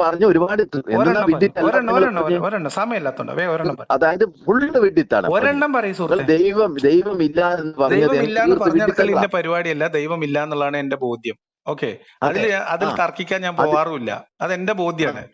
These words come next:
Speaker 1: ഇപ്പൊ ഞാൻ
Speaker 2: മനസ്സിലായോ?
Speaker 1: നിങ്ങളോട് ഒരു
Speaker 2: ഞാൻ
Speaker 1: പോയിന്റ് പറഞ്ഞു തരാന്ന്
Speaker 2: സംസാരിക്കുന്നത്
Speaker 1: പറഞ്ഞിട്ട് നിങ്ങൾ
Speaker 2: മതത്തെക്കുറിച്ചാണ്.
Speaker 1: കേൾക്കുന്നുണ്ടോ?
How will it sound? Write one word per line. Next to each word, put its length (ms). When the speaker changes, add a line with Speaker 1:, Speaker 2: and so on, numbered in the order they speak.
Speaker 1:
ഇപ്പൊ 240
ഞാൻ 200
Speaker 2:
മനസ്സിലായോ? 280
Speaker 1:
നിങ്ങളോട് 260
ഒരു 60
Speaker 2:
ഞാൻ 160
Speaker 1:
പോയിന്റ് 160
പറഞ്ഞു 200
തരാന്ന് 140
Speaker 2:
സംസാരിക്കുന്നത് 420
Speaker 1:
പറഞ്ഞിട്ട് 200
നിങ്ങൾ 180
Speaker 2:
മതത്തെക്കുറിച്ചാണ്. 480
Speaker 1:
കേൾക്കുന്നുണ്ടോ? 260